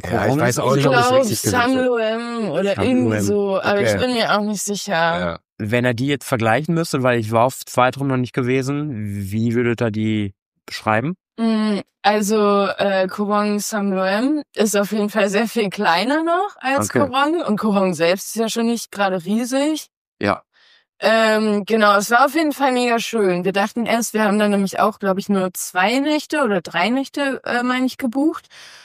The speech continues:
Speaker 3: äh, weil wir dachten, ja, da ist ja nicht viel, weil wenn du dir das auf der Karte anguckst, da sind vielleicht, keine Ahnung, fünf Läden oder so auf der Insel und das war's.
Speaker 2: Ja.
Speaker 3: Und, äh, dementsprechend dachten wir, ja, okay, machen wir mal nicht zu lange.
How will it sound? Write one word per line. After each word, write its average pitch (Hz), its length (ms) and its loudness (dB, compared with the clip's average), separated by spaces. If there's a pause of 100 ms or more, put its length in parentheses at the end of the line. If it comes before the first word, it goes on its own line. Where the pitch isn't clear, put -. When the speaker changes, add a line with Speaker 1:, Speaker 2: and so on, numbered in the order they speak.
(180)
Speaker 3:
äh, 214 240 0
weil 196 160 4
wir 214 80 0
dachten, 196 280 -2
ja, 202 120 0
da 202 80 2
ist - 180 0
ja 269 120 2
nicht 277 180 2
viel, 302 260 2 (400)
weil 190 400 2
wenn 190 200 2
du 196 80 2
dir 190 280 2
das 185 200 -2
auf 196 120 0
der 196 120 -2
Karte 214 340 -2
anguckst, 247 420 -2
da 202 60 0
sind 202 240 2
vielleicht, 196 400 0 (300)
keine 196 320 -2
Ahnung, 180 340 2 (220)
fünf 247 360 0
Läden 220 400 0
oder 277 240 2
so 247 100 0
auf 254 120 -2
der 240 140 -4
Insel 247 360 -2
und 202 160 -2
das 196 160 -6
war's. 160 440 0 (240)
Speaker 2:
Ja. 101 180 0 (380)
Speaker 3:
Und, 196 540 0
äh, 185 240 2
dementsprechend 196 680 0
dachten 190 300 0
wir, 185 80 2
ja, 170 160 4
okay, 208 260 -2
machen 190 300 -2
wir 175 80 -2
mal 175 140 0
nicht 185 180 -6
zu - 160 -6
lange. 208 420 0